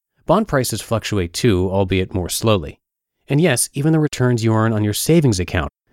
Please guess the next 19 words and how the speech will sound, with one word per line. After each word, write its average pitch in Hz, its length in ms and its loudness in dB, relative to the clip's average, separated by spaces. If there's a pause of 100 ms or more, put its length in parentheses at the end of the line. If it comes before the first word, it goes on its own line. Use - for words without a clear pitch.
(100)
change 107 360 0
with 101 160 -2
time. 104 380 -2 (680)
Just - 200 0
a 202 40 0
few 185 160 2
years 151 220 0
ago, 87 280 -2 (280)
high-interest 156 460 0
savings 131 340 0
accounts 95 380 -4
yielded 117 220 -6
five - 380 -4
percent 131 360 -2
annually 110 500 0
in 92 80 -2
the 98 80 0
U 110 180 2
S. - 320 -4